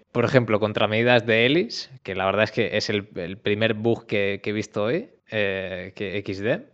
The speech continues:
y, y revives, que me ha vuelto a pasar lo del revive, que no he podido revivir. Eh, demasiados players,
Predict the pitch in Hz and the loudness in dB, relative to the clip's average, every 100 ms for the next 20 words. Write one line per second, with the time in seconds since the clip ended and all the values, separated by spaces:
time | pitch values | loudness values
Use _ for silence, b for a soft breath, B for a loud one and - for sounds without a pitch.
0 | _ 117 110 107 104 101 98 95 92 113 | _ -2 0 0 0 -2 -2 -2 -4 -4
1 | 104 98 95 120 139 - - 101 95 98 | -4 -2 0 0 0 -8 -8 -8 -4 -4
2 | 101 107 107 98 101 120 - 175 104 98 | -4 -4 -4 -4 -4 -2 -4 -4 -4 -4
3 | 95 98 104 196 - _ - 98 95 101 | -4 -4 -2 -4 -8 _ -18 -16 -8 -6
4 | 101 98 98 101 147 220 _ _ _ _ | -6 -4 -4 -4 -4 -6 _ _ _ _
5 | _ _ _ _ _ 123 120 120 117 113 | _ _ _ _ _ 4 6 8 6 4
6 | 113 113 113 107 131 127 120 120 131 202 | 0 -4 -4 -2 0 0 0 0 2 2
7 | 226 - | -2 -12